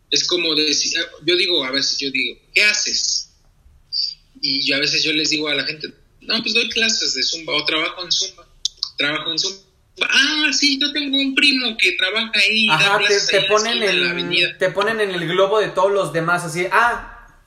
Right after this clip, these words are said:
Speaker 1: Ajá. Entonces, yo les podría decir, "No, pero yo trabajo co-, con la empresa directamente", o sea, no, "Ah, pero pues entonces hacen lo mismo, ¿no?". Se ponen a bailar ahí como loquitos. Y entonces yo digo, "Sí",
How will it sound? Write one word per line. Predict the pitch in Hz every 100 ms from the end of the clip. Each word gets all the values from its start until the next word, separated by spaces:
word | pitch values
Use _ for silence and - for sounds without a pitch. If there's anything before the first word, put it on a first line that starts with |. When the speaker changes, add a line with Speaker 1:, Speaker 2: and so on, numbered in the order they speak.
| _ -
Speaker 1:
Ajá. | - - - - _ - - - -
Entonces, | 196 - - - - - _ _ _
yo | 147 156 196
les | 208
podría | 175 175 180
decir, | 160 180 160
"No, | 180 240 226 - - -
pero | 147 135 135 135 131 123
yo | 135 160
trabajo | 165 160 165 160 -
co-, | 120 - _ _ _ _ _
con | - 135
la | -
empresa | 113 - 208 - -
directamente", | - 131 - 135 143 180 - - 117
o |
sea, | - 131
no, | 143 156
"Ah, | 226 294 311 -
pero | 185
pues | 165
entonces | 190 233 -
hacen | 262 262
lo | 226
mismo, | 220 277 226 190
¿no?". | 226 277 220 180
Se | -
ponen | 202 214 185
a |
bailar | 143 147 175 -
ahí | -
como | - 147
loquitos. | 135 135 - - - -
Y | 277
entonces | - - 226 220
yo | 226
digo, | 233 226
"Sí", | - 262 277